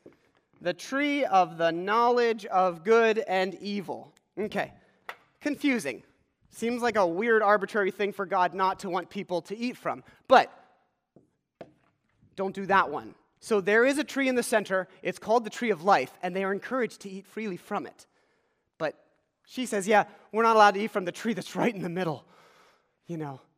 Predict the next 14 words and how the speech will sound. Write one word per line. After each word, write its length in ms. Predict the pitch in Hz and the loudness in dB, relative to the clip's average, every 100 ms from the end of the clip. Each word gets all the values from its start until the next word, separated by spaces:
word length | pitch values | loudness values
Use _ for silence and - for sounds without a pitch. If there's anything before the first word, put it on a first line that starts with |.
| _ - | _ -12
this 120 | 214 | -8
is 100 | 180 | -6
the 120 | 185 | -6
center 360 | - 247 254 220 | 0 0 2 -2
one, 200 | 190 180 | 0 0
the 80 | |
one 160 | 202 220 | 0 2
that's 160 | 220 220 | 0 -2
off 180 | 226 | -2
limits 340 | 202 190 190 - | -2 -4 -6 -8
we're 160 | 190 190 | -8 -8
just 240 | 170 214 _ - - | -8 -12 _ -20 -6
longing 380 | 180 185 170 165 | -2 -2 -4 -8
for. 260 | 147 127 | -10 -10